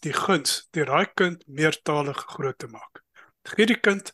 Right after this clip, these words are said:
gee vir die kind sy moedertaal, gee vir hom Engels of Duits of wat ook al die ander taal is wat nodig is, maar sorg dat die kind meertalig is, meer as een taal kan praat, pleks van een weg te vat, sy hartstaal weg te vat. Baie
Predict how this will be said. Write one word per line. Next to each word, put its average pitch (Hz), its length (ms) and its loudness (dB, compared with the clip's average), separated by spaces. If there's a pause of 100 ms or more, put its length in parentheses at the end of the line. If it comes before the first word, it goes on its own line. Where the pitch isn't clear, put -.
(460)
gee - 260 4
vir 240 120 0
die 208 160 2
kind 180 220 2
sy 160 160 6
moedertaal, 147 640 0
gee - 320 2
vir - 160 0
hom 175 220 2
Engels 160 460 2
of 147 200 -10
Duits 160 320 2
of 135 120 -4
wat 160 240 -2
ook 175 160 -2
al 151 100 0
die 147 120 -2
ander 143 340 -2
taal 151 320 2
is 131 140 -4
wat 139 160 -10
nodig 139 400 -2
is, 196 240 0 (140)
maar 147 140 -2
sorg 202 400 6
dat 175 120 4
die 156 200 -2
kind 160 320 0 (260)
meertalig 143 800 0
is, 127 120 -6
meer 160 320 4
as - 200 4
een 170 200 -2
taal 151 220 2
kan 139 280 -8
praat, 139 360 -6 (340)
pleks 185 260 4
van 156 200 0
een 156 260 -2
weg 131 280 2
te 147 120 -6
vat, - 360 -8
sy - 160 -2
hartstaal 139 600 2
weg 127 220 -4
te 143 100 -14
vat. - 240 -8 (280)
Baie 180 240 8